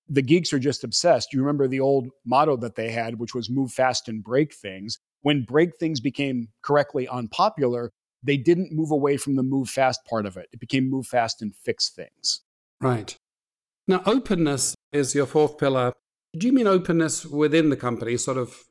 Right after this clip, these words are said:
Speaker 2: openness of silos within a company, or do you also mean openness to digital ecosystems and so on, ideas from beyond the company?
Speaker 1: Primarily the former. Openness for me is the opposite of defensiveness. And we design our companies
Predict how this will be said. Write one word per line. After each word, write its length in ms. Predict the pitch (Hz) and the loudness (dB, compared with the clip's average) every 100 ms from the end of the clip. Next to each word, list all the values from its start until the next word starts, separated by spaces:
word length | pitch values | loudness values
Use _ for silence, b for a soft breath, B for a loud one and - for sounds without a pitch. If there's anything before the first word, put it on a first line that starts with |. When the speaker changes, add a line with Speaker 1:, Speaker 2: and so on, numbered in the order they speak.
| _ | _
Speaker 2:
openness 520 | 156 147 143 139 127 | -2 0 2 2 0
of 180 | 143 131 | -2 -2
silos 640 | - - 139 135 131 131 | -2 0 2 2 0 -2
within 220 | 135 139 131 | -2 -2 -2
a 40 | |
company, 480 | 127 127 113 127 135 | -2 -4 -4 -2 -2
or 100 | 135 | -2
do 100 | 127 | -2
you 120 | 131 | -2
also 360 | 143 147 127 135 | -2 -2 -2 0
mean 300 | 135 131 127 _ _ - | 0 0 -4 _ _ -2
openness 420 | 143 143 131 127 | -2 0 0 -2
to 340 | - 135 127 131 _ _ _ | -4 -2 -2 -4 _ _ _
digital 380 | - 127 123 135 | 0 0 0 0
ecosystems 880 | 127 127 123 - 120 - 131 127 117 | 0 0 0 -2 -4 -2 -2 -2 0
and 120 | 123 | 0
so 180 | - 127 | 0 0
on, 80 | 127 | 0
ideas 640 | 123 127 135 131 - - - | 0 0 0 0 -2 -8 -10
from 160 | - 127 | -4 0
beyond 260 | 135 139 120 | 2 2 0
the 60 | |
company? 440 | 113 123 117 123 120 _ _ _ | -2 -4 -2 -6 -8 _ _ _
Speaker 1:
Primarily 480 | 202 196 208 226 214 | 2 4 4 2 2
the 120 | 160 147 | 0 -4
former. 680 | - 135 143 160 180 180 - _ _ _ - | -4 -2 0 2 0 -2 -10 _ _ _ 2
Openness 480 | 185 190 233 220 - | 2 4 0 0 -2
for 180 | - 160 | 0 0
me 300 | 156 170 156 | 2 2 0
is 480 | 160 139 131 - _ _ | 0 -2 -2 -6 _ _
the 160 | 131 147 - | 0 2 4
opposite 480 | 147 - - 156 | 2 2 -2 0
of 160 | 139 107 | -2 -2
defensiveness. 960 | 117 - 127 120 - 107 101 87 - - | -8 -6 -4 -2 -4 -4 -8 -8 -8 -2
And 200 | 139 139 | -2 0
we 100 | 156 | -2
design 640 | 131 139 117 135 180 185 | -2 -4 -2 -4 -4 -6
our 180 | 147 139 | -4 -6
companies 680 | - 147 139 113 98 104 | -4 -4 -2 -4 -6 -8